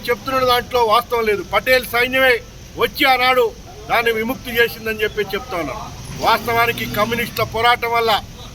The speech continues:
తెలంగాణ సాయుధ రైతాంగ పోరాటం వల్ల అప్పటికే నిజాం ప్రభు లొంగిపోయేటువంటి పరిస్థితికి వచ్చింది. కమ్యూనిస్టులకు ఎక్కడ దీని ద్వారా లాభం జరిగిద్దనేటువంటి ఉద్దేశంతో చివరి నిమిషంలో పటేల్ సైన్యం వచ్చి వాళ్ళు ఒక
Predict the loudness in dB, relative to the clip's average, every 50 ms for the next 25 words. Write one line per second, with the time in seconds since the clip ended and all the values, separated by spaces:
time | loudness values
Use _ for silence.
0 | -8 -4 0 0 0 2 2 2 2 2 2 -2 0 0 2 2 2 2 2 2
1 | 2 0 2 0 0 0 0 -4 -4 -2 -4 -2 -2 0 0 0 0 0 0 -2
2 | -2 2 4 4 4 4 2 -4 -16 -20 -20 -20 -16 -8 -6 -2 2 4 4 4
3 | 2 0 0 0 0 0 2 0 0 2 0 -2 0 2 2 2 2 0 0 -2
4 | -2 0 0 0 0 -2 -6 -12 -8 -6 -6 -6 -6 -6 -10 -10 -12 -18 -18 -18
5 | -18 -18 -14 -6 -6 -2 0 2 2 2 0 -2 -4 -2 0 -2 -2 0 0 0
6 | 0 0 -2 -8 -4 0 2 4 4 6 4 4 2 -2 -8 -20 -20 -16 -8 0
7 | 2 2 4 4 2 2 2 0 0 -2 -2 0 0 0 0 0 -2 -6 -6 -6
8 | -4 0 2 2 2 0 -4 -2 2 0 0 2 0 -6 -6 -8 -12 -18 -18 -18
9 | -20 -20 -18 -12 -4 0 4 4 4 4 2 0 -4 -4 -2 0 0 2 4 4
10 | 2 2 -2 -8 -16 -20 -20 -20 -18 -10 -4 -2 0 2 2 2 2 0 0 -2
11 | 0 0 0 0 0 0 0 -2 -2 -4 -4 -4 -4 -8 -14 -16 -16 -16 -16 -18
12 | -12 -2 2 2 4 4 4 2 2 2